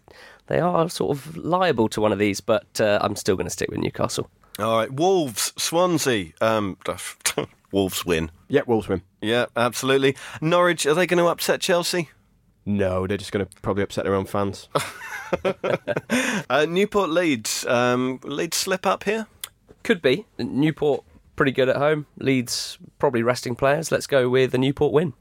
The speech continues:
Speaker 2: Funny pitch, that Rodney Parade pitch that they relayed in the summer. It looks like it's tearing up a bit now,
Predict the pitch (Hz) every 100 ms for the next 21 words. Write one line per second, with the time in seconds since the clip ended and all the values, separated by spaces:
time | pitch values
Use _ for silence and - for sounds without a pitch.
0 | _ - - 208 208 185 214 - 143 143
1 | 160 185 190 165 170 160 143 - 180 -
2 | 127 120 127 127 139 139 143 127 120 113
3 | - 147 113 87 131 143 208 185 170 -
4 | - - 151 139 127 180 170 117 87 80
5 | 82